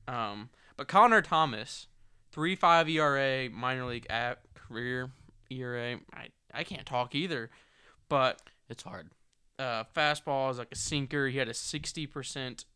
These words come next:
Speaker 1: ground ball rate last year. Great command, uh, and he's been said to have the best command in their, uh, their farm.
Speaker 2: Oh, okay, okay.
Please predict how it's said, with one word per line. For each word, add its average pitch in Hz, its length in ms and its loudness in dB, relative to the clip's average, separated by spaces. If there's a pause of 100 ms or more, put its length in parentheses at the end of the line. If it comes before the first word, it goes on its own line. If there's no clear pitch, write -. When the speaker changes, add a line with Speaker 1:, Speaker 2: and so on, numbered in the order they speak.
Speaker 1:
ground 123 400 -4
ball 117 280 -2
rate 123 320 -4
last 117 360 -4
year. 120 340 -8 (480)
Great 151 300 0
command, 120 640 -6 (580)
uh, 92 440 -2 (480)
and 120 220 -8
he's 117 160 -10
been 120 140 -8
said 135 200 -2
to 123 60 -6
have 113 120 -8
the 117 60 -8
best 117 220 -6
command 113 480 -8
in 113 360 -8 (500)
their, 92 260 -4
uh, 69 260 -4 (120)
their - 100 -14
farm. 131 380 -4 (260)
Speaker 2:
Oh, 131 220 -2 (120)
okay, 139 460 -10
okay. 127 500 -12